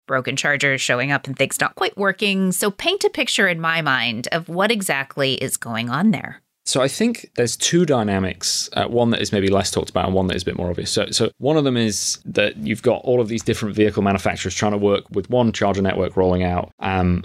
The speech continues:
Speaker 2: then the technical standards are not working. Some of them are, are turning off.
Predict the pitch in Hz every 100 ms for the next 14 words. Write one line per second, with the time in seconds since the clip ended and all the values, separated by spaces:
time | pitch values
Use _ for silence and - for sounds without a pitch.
0 | - 107 104 95 90 - 92 - 98 95
1 | - 92 90 87 87 - 139 120 107 95
2 | 95 90 87 - 85 - 90 104 107 98